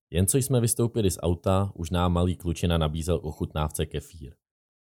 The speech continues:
Během prvních dvou dní jsme pak pravidelně na střídačku dostávali nabídky k odkoupení mléčných produktů a pozvánky k pikniku nebo čaji. Tádžikové jsou z turistů stále ještě nadšení a s každým si chtějí povídat.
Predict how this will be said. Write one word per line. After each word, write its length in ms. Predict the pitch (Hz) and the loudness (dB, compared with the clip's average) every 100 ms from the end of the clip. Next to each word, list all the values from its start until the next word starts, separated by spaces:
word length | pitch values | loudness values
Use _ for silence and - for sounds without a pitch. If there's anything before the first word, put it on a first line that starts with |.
| _ | _
Během 320 | - 87 110 110 | -2 2 2 2
prvních 340 | 107 104 120 | 0 2 0
dvou 200 | 101 85 | 0 -2
dní 280 | 76 80 104 | 0 0 0
jsme 200 | - 90 | -2 -4
pak 200 | 80 78 | -4 -4
pravidelně 520 | 80 82 92 107 104 | -2 0 2 2 2
na 100 | 85 | 0
střídačku 520 | - 90 90 87 - | -4 -4 -2 -4 -6
dostávali 520 | 82 - 87 85 87 | -6 -2 0 2 2
nabídky 520 | 82 76 80 - - 85 | 2 -2 -6 -8 -8 -8
k 80 | - | -8
odkoupení 560 | 78 - 87 92 92 | -10 -4 -2 2 2
mléčných 400 | 90 87 - 69 | 2 0 -2 -8
produktů 640 | - 98 95 98 101 101 107 _ _ - | -6 -4 -4 -4 -2 -2 -4 _ _ -14
a 60 | |
pozvánky 520 | - 82 87 101 - | -4 -2 0 0 -4
k 60 | - | -10
pikniku 640 | - 78 85 80 80 76 - - | -10 -4 -4 -2 -4 -6 -8 -6
nebo 240 | 78 73 | -4 -4
čaji. 400 | 73 69 67 67 - _ _ _ _ _ _ _ _ _ | -4 -6 -8 -10 -20 _ _ _ _ _ _ _ _ _
Tádžikové 600 | 80 92 127 131 120 123 | 0 2 2 4 4 4
jsou 200 | 117 87 | 2 -2
z 80 | - | -2
turistů 400 | 92 92 - 87 | 2 2 2 -4
stále 340 | - 78 82 | 0 2 2
ještě 240 | 80 - 78 | 0 0 -2
nadšení 600 | 78 - 95 87 76 - | -2 -2 2 2 2 -4
a 160 | 71 | -12
s 80 | - | -6
každým 400 | - 85 85 82 | -2 -2 -2 -4
si 120 | 80 | -4
chtějí 280 | 76 85 76 | -6 -4 -4
povídat. 520 | 78 73 76 69 67 | -4 -8 -8 -8 -10